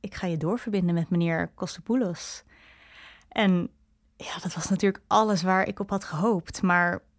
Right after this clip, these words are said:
ik had het totaal niet meer verwacht. Ehm, en ik hoorde de telefoon drie keer overgaan en toen hoorde ik een diepe mannenstem. En dat was Dimitrios. En hij, eh, vroeg aan mij of ik Maya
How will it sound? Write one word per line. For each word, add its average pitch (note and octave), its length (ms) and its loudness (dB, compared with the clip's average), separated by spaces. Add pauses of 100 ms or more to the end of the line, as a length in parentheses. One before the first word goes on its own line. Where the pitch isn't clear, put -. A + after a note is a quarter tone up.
ik - 140 -20
had F#3+ 100 -6
het F#3+ 80 -4
totaal G#3+ 340 4
niet G3+ 100 8
meer F3+ 120 4
verwacht. F3+ 600 -2 (760)
Ehm, G#3+ 680 4
en - 120 2
ik G#3 80 2
hoorde A3 200 6
de G#3+ 60 0
telefoon G#3+ 440 4
drie G3 160 4
keer G3+ 120 0
overgaan A3 680 -2 (160)
en A3 160 -2
toen G#3 140 2
hoorde G3 280 2
ik - 420 -6
een G3+ 120 0
diepe G3 220 -2
mannenstem. E3+ 680 0 (400)
En - 80 -4
dat F#3+ 120 -2
was F3 360 -2
Dimitrios. F3 880 -4 (1080)
En A3+ 160 2
hij, G3+ 420 6
eh, F#3 460 0
vroeg G#3 240 -2
aan G3 100 2
mij F3 280 2
of G3 100 -4
ik F#3+ 160 -4
Maya F#3+ 440 2